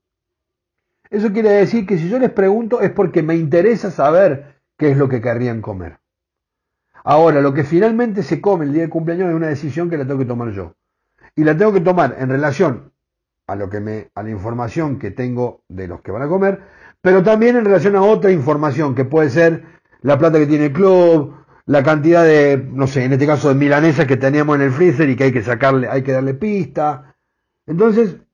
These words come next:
acostúmbrense, que yo les pregunte no significa que voy a hacer lo que ustedes me digan, pero sí significa que yo ya sé qué es lo que ustedes prefieren.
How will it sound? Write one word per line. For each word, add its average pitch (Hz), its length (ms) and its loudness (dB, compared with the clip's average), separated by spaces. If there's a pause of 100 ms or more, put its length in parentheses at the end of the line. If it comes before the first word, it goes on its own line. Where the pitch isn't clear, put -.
(160)
acostúmbrense, 196 920 2 (840)
que 165 140 4
yo 226 120 4
les 220 120 2
pregunte 202 720 0 (240)
no 175 160 2
significa 175 460 0
que 156 80 2
voy 160 100 4
a 156 40 2
hacer 175 180 -2
lo 165 80 0
que 139 80 -2
ustedes 139 260 -4
me 135 120 -2
digan, 107 460 -6 (480)
pero 185 280 4
sí 277 280 2
significa 196 1040 -2 (320)
que 170 160 2
yo 220 140 4
ya 214 160 4
sé 233 320 -2
qué 202 120 0
es 160 100 2
lo 180 120 2
que 135 80 -6
ustedes 135 300 -4
prefieren. 98 600 -10